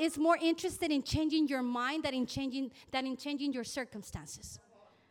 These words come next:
I'm gonna say that again. God is more interested in changing your mind than in changing, than he is in changing your circumstances. Because, think about it.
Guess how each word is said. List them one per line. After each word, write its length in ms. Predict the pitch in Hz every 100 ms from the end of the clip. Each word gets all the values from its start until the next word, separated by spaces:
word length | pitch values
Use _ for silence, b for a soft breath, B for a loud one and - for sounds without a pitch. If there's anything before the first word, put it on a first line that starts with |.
| -
I'm 80 | 269
gonna 160 | 320 330
say 160 | 330
that 100 | 302
again. 240 | 277 247 - B B 196
God 260 | 311 403 440
is 180 | 415
more 180 | 339 370
interested 640 | 285 381 415 - 349 - 302
in 120 | 294
changing 480 | - 392 370 392 330
your 160 | 311
mind 600 | 285 302 370 339 277 269 B B
than 180 | - 311
in 120 | 302 -
changing, 600 | - 359 370 277 285 262 B B -
than 140 | 302 294
he 200 | 330 370
is 160 | -
in 140 | 320 302
changing 380 | 320 320 320
your 120 | 294 277
circumstances. 1200 | - 403 392 277 - 220 170 - - - - - _ _ - _ _ _ _ b b b b -
Because, 680 | 392 392 392 381 - - - _ _ _ _ _ _ _
think 200 | 453 427
about 260 | - 381
it. 120 | 285